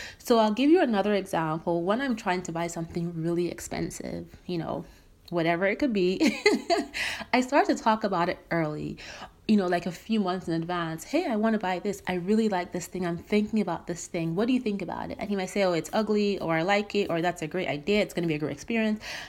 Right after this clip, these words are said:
And I try to bring it up, and I say, "You know what? I'm going to start saving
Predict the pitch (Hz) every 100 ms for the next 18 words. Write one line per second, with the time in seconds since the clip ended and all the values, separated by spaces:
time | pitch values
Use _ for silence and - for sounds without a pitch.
0 | - 233 226 277 277 202 202 190 190 165
1 | 170 208 208 269 262 285 208 196 214 -
2 | - - - - 220 214 254 233 226 -
3 | - 208 202 208